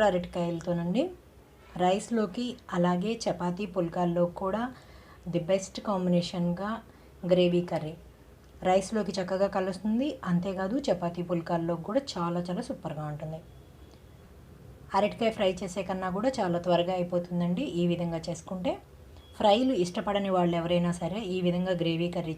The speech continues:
చేసుకుంటే చాలా చాలా టేస్టీగా ఉంటుంది, బాగా ఇష్టపడతారు కూడా. మరి ఇంకెందుకు ఆలస్యం, ఇంగ్రీడియంట్స్ అన్నీ ఎలా వేసాననేది వీడియోలోకి వెళ్తూ చెప్తాను.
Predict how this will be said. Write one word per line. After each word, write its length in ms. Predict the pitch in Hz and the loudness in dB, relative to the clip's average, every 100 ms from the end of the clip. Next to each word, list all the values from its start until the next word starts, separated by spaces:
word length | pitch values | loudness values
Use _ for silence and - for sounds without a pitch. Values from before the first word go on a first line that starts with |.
| 170 | -6
చేసుకుంటే 420 | 160 - 170 262 302 202 | -8 -6 -2 -2 -2 -2
చాలా 240 | 170 170 165 | -2 -2 -4
చాలా 160 | 165 165 | -4 -2
టేస్టీగా 440 | 175 165 180 160 160 151 | -4 -6 -6 -4 -4 -6
ఉంటుంది, 300 | 170 190 359 - - - - - | -4 -2 -4 -6 -20 -20 -16 2
బాగా 220 | 175 180 196 | 6 6 4
ఇష్టపడతారు 520 | 180 190 170 - 156 143 | 2 -4 -6 -4 -4 -4
కూడా. 140 | 147 151 - - - - - - - - - - - - - - - - - - - - - - - 185 | -6 -6 -10 -20 -20 -20 -20 -20 -20 -20 -20 -20 -20 -20 -20 -20 -20 -20 -20 -20 -20 -20 -20 -20 -6 2
మరి 120 | 175 | 4
ఇంకెందుకు 320 | 175 190 190 202 | 4 0 0 0
ఆలస్యం, 320 | 196 196 330 - - 196 | 0 0 -4 -4 -8 -2
ఇంగ్రీడియంట్స్ 520 | 196 185 185 185 180 185 | 2 2 2 0 0 2
అన్నీ 180 | 208 349 - 170 | 2 2 0 0
ఎలా 140 | 160 160 | 0 0
వేసాననేది 540 | 165 - 175 170 180 311 | -2 -2 0 0 2 4
వీడియోలోకి 460 | 226 160 165 160 - | 4 4 2 0 0
వెళ్తూ 220 | 170 156 175 175 | -2 0 -2 -2
చెప్తాను. 400 | - - 214 | -2 0 2